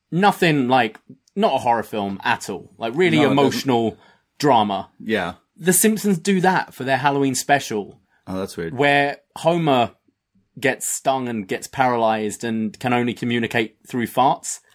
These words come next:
Speaker 2: Ah.
Speaker 1: And, like, come on, guys.
Speaker 2: It's such good shit.
Speaker 1: Such good shit.
Speaker 2: Wow, that is bad Simpsons.
Speaker 1: So that wasn't, that's pretty
Speaker 2: We
Speaker 1: bad
Speaker 2: watched the
Speaker 1: Simpsons.
Speaker 2: O G ones. I like
Speaker 1: But
Speaker 2: the one
Speaker 1: the early ones
Speaker 2: yeah.
Speaker 1: are really great.
Speaker 2: Marge is like a witch and the,
Speaker 1: Yeah,
Speaker 2: yeah, that one, The
Speaker 1: uh,
Speaker 2: Spirit of Halloween.
Speaker 1: Groundskeeper Willie,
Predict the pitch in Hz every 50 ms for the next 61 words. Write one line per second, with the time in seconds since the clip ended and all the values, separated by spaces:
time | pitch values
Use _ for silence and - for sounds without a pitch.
0 | - 110 110 113 113 107 98 95 90 85 - 156 156 160 151 139 - - 180 165
1 | 123 104 98 90 87 78 - - 107 104 - - - 147 131 - - - 131 113
2 | 92 - - - 104 87 - - - - - 190 180 170 - - 170 139 - -
3 | - 120 120 127 123 127 143 151 143 160 156 - - 110 104 101 - - 110 139
4 | 208 226 220 254 269 226 208 190 165 139 151 147 143 - 165 151 147 180 - -
5 | - - - 240 196 185 277 262 - 294 302 277 247 226 220 165 135 139 165 175
6 | 135 131 131 123 117 113 113 104 104 120 143 165 202 208 208 208 185 214 214 226
7 | 240 233 214 196 160 151 139 127 120 - 104 110 110 104 104 98 113 123 139 143
8 | 143 127 135 135 120 120 131 127 107 113 107 104 113 127 131 131 127 127 120 -
9 | - - 117 107 101 101 101 98 98 110 110 - 180 190 185 180 180 175 170 165
10 | 151 135 131 151 160 165 160 151 143 143 139 139 139 139 135 135 127 123 110 120
11 | 123 120 123 127 170 170 165 160 - 170 127 151 135 135 151 147 151 151 143 139
12 | 139